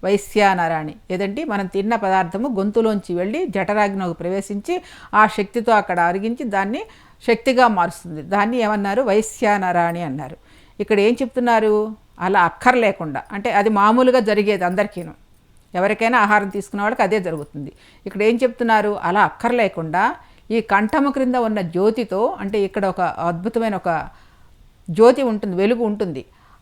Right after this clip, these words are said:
అక్కడ ధారణ ధ్యాన సమాధులు సంయమం చేసినట్లయితే ఆకాశంలోంచి దివ్యశక్తి శరీరములోంచి, అంటే దివ్యశక్తి శరీరములోని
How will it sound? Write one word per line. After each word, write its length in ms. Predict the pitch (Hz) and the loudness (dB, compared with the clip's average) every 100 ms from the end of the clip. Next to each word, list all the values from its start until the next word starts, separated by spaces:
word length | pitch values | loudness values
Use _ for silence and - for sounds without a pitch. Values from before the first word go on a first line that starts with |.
| - | -6
అక్కడ 600 | 196 269 254 196 233 175 | -2 4 6 6 4 0
ధారణ 400 | 175 202 247 262 | 2 4 4 2
ధ్యాన 360 | 233 214 226 220 | 0 0 0 0
సమాధులు 520 | 214 196 214 214 214 | -2 -2 2 2 2
సంయమం 480 | - 165 190 214 202 170 | -2 -4 -4 -4 -4 -6
చేసినట్లయితే 960 | 170 190 180 - 165 160 214 285 453 _ _ _ _ _ _ 185 | -6 -6 -8 -6 -6 -2 0 0 -2 _ _ _ _ _ _ 6
ఆకాశంలోంచి 1200 | 214 254 277 262 254 208 190 180 - 247 440 466 _ _ _ 180 | 8 8 6 4 0 -4 -4 -4 -6 -6 -6 -12 _ _ _ -4
దివ్యశక్తి 720 | 214 220 285 285 247 - 208 | -2 2 2 4 0 0 -4
శరీరములోంచి, 1120 | - 196 233 247 226 196 185 175 240 302 359 _ _ | -2 2 4 4 2 -2 -2 -4 -6 -6 -8 _ _
అంటే 160 | 190 180 | -6 -4
దివ్యశక్తి 600 | 170 220 254 247 233 285 | -2 2 2 0 -2 -6
శరీరములోని 760 | 269 220 233 247 247 233 208 | -2 4 6 6 2 0 0